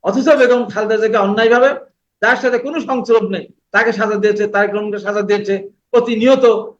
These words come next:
এই যে সমস্ত বিষেধাজ্ঞাগুলো করে যাচ্ছে। এইটা হলো সরকার আছে, ক্ষমতায় আছে, আকাশ ছোঁয়া ক্ষমতা তার, কিন্তু এই সরকার তো চিরদিন ক্ষমতায় থাকবে না। আজকে বাংলাদেশের যে পরিস্থিতি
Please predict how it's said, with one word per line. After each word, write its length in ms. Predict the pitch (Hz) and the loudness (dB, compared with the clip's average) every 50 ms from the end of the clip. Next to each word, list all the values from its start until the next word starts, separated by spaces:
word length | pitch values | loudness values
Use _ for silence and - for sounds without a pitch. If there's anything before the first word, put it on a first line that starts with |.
| _ _ | _ _
এই 140 | 202 220 208 | -2 0 2
যে 80 | 214 208 | 2 0
সমস্ত 220 | 208 202 208 208 | 0 -2 -4 -4
বিষেধাজ্ঞাগুলো 560 | 180 190 196 196 208 190 202 185 180 190 185 | -6 -4 -6 -6 -4 -4 -4 -4 -6 -8 -4
করে 160 | 196 214 214 196 | 0 2 2 2
যাচ্ছে। 300 | 180 160 - - - - _ _ _ _ _ _ _ _ _ | 2 -2 -4 -10 -18 -20 _ _ _ _ _ _ _ _ _
এইটা 220 | 160 180 185 220 233 | -2 0 2 2 2
হলো 140 | 240 247 262 - - - - | 2 2 0 -2 -2 -10 -10
সরকার 340 | 151 175 175 170 226 233 220 | -10 -10 -6 -2 -2 0 0
আছে, 220 | 202 190 - 233 214 | 0 -2 -2 -6 -8
ক্ষমতায় 420 | 147 - 180 190 196 196 214 196 | -8 -10 -10 -8 -2 0 2 2
আছে, 200 | 190 196 214 240 262 - - _ _ _ _ _ _ _ _ - | 2 2 2 0 0 0 -6 _ _ _ _ _ _ _ _ -4
আকাশ 260 | 185 180 247 254 254 254 - | -2 0 0 0 0 0 -2
ছোঁয়া 120 | 247 240 | -4 -4
ক্ষমতা 340 | 240 - 226 220 220 202 202 | -2 -4 -4 -4 0 0 0
তার, 220 | 196 196 175 156 - - _ _ _ _ _ _ - | 0 0 -2 -2 -2 -8 _ _ _ _ _ _ -4
কিন্তু 100 | 185 202 214 | 2 2 2
এই 60 | 220 | 2
সরকার 320 | 208 202 233 220 220 240 | 2 0 -2 0 0 0
তো 100 | 240 240 | 0 0
চিরদিন 360 | 240 226 233 226 220 220 226 | -4 0 -2 -2 0 0 -2
ক্ষমতায় 300 | 226 226 233 240 233 233 | -2 -2 -2 0 0 -2
থাকবে 300 | - 220 262 254 240 233 | 0 0 0 2 2 0
না। 120 | 196 127 - - _ _ _ _ _ _ _ _ _ | -2 -2 -8 -12 _ _ _ _ _ _ _ _ _
আজকে 240 | 143 180 196 - 233 | -8 -8 0 0 2
বাংলাদেশের 540 | 196 208 208 214 220 233 220 254 254 240 202 | 2 2 -2 -2 -4 -2 0 0 0 0 2
যে 100 | 233 233 | 0 0
পরিস্থিতি 520 | - - - 240 233 226 247 262 254 269 | 2 4 2 2 2 2 -6 -4 -2 -2